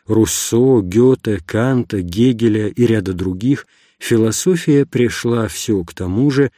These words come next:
о чём учила христианская религия.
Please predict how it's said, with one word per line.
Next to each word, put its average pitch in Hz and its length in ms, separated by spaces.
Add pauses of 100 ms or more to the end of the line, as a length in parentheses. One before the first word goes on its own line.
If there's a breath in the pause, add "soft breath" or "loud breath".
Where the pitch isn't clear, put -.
(100)
о 104 160
чём 165 280
учила 131 500
христианская 104 920
религия. 101 600